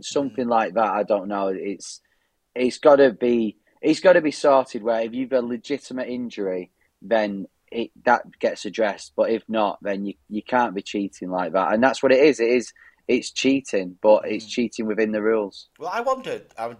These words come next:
Speaker 2: I watch quite a lot of rugby league, and when a player gets injured off the ball and, and play progresses, they, they very rarely, I mean, obviously for certain things they stop the game, but often you'll see the physio run in behind play, sit, deal with the player.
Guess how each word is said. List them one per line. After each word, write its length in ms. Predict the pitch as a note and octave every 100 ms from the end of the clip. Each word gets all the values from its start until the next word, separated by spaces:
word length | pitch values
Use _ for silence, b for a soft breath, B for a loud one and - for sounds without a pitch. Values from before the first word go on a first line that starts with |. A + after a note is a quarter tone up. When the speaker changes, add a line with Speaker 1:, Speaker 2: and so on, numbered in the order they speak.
| - A2
Speaker 2:
I 120 | A#2
watch 220 | D3 - -
quite 160 | A2+
a 60 | G2+
lot 140 | G#2
of 60 | G#2+
rugby 200 | G#2 F#2+
league, 320 | A#2 B2+ F#2+
and 160 | G2 G#2+
when 160 | D#3+
a 40 | D#3
player 440 | - D3+ B2+ G2+ -
gets 240 | A#2 -
injured 280 | A#2 A2+ -
off 160 | G2+ -
the 60 |
ball 300 | - A#2 G#2+
and, 160 | F2+ G#2
and 160 | F#2+
play 220 | - B2 A2+
progresses, 680 | G2+ - A#2 - - - - B B
they, 200 | B2+ C#3
they 200 | C#3 E3
very 380 | E3 G#3+ F#3+ C#3+
rarely, 380 | D#3 D3+ A2
I 40 | G#2+
mean, 60 |
obviously 320 | B2 C3+ - G#2+
for 80 |
certain 420 | G#2+ - C#3+ B2+ F#2
things 240 | G2+ G2+
they 100 | F2
stop 380 | - - D#2 - b b -
the 80 |
game, 320 | G#2 F#2 C2 _ B B B B
but 100 | C3
often 380 | D3+ A3 - D3+
you'll 160 | A2 B2
see 160 | -
the 80 | C3
physio 420 | - D#3 C#3 A#2+
run 240 | G#2+ C3 C3
in 140 | B2+
behind 500 | G#2+ G2+ C3 E3 E3+
play, 400 | - D#3 G2+ C3
sit, 400 | - - C#3 D3
deal 220 | C3+ C#3+ D3
with 160 | D3
the 60 | C#3+
player. 480 | C#3+ C#3+ C3 C#2